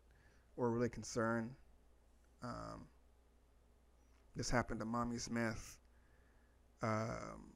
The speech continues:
a number of times, and, you know, once again, you know,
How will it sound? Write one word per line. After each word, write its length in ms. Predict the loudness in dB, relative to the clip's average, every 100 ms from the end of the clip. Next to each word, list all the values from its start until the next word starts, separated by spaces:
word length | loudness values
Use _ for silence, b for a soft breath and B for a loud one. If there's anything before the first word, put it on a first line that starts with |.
| -18 -8
a 60 |
number 260 | -2 0 0
of 100 | 2
times, 480 | 2 2 0 -2 -6
and, 240 | -10 -14 -12
you 100 | -4
know, 220 | -2 -2 -6 -16 -20 -14 -6
once 200 | -4 -2
again, 280 | 0 0 -2
you 60 |
know, 220 | -6 -8